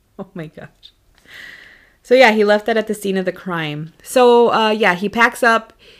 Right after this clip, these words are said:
He's got guns, ammo, caffeine pills to drive all night. He drives over a thousand miles to Pueblo, Colorado.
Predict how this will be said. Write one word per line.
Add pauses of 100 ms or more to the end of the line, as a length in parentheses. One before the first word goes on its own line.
(140)
He's
got
guns, (100)
ammo,
caffeine
pills
to
drive
all
night. (120)
He
drives
over
a
thousand
miles
to
Pueblo,
Colorado.